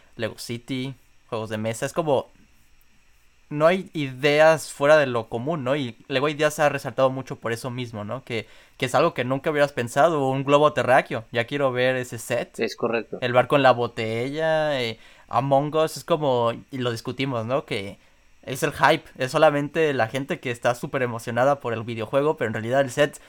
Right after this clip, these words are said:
Speaker 1: no, ¿cómo, cómo? ¿Cómo funciona esto? <laughs>
Speaker 2: Sí, sí, no creo que vaya a vender mucho, porque como decíamos, de qué que salga, si ahorita ya
Speaker 1: Sí,
Speaker 2: la gente
Speaker 1: también.
Speaker 2: ya no, ya no juega tanto ese juego, ¿no? A lo mejor.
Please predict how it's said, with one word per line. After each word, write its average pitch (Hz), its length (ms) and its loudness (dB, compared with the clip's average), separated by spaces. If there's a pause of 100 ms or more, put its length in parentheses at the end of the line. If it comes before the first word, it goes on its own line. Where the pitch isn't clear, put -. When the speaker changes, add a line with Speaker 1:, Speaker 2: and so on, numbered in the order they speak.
(580)
Speaker 1:
no, 131 440 -4 (160)
¿cómo, 139 320 2
cómo? 147 280 -4 (200)
¿Cómo 139 180 -6
funciona 147 360 -6
esto? - 220 -10
<laughs> - 80 -14 (340)
Speaker 2:
Sí, 127 440 2 (160)
sí, 107 240 -6
no 107 140 -10
creo 143 160 0
que 139 100 -2
vaya 123 200 0
a 127 40 2
vender 107 320 -2
mucho, 127 200 -4
porque 104 200 -4
como 104 200 -4
decíamos, 117 300 -4
de 110 140 -4
qué 127 140 -4
que 147 120 -2
salga, 127 480 -2 (540)
si 127 180 8
ahorita 135 420 6
ya 117 140 4
Speaker 1:
Sí, 131 60 8
Speaker 2:
la 151 60 10
gente 151 80 2
Speaker 1:
también. 120 320 4
Speaker 2:
ya 127 100 2
no, 127 280 -4
ya 113 140 -2
no 120 120 -4
juega 123 340 0
tanto 110 400 -6
ese 104 200 -10
juego, 95 300 -2
¿no? 90 280 -8
A - 40 -8
lo 87 100 -10
mejor. 104 360 -8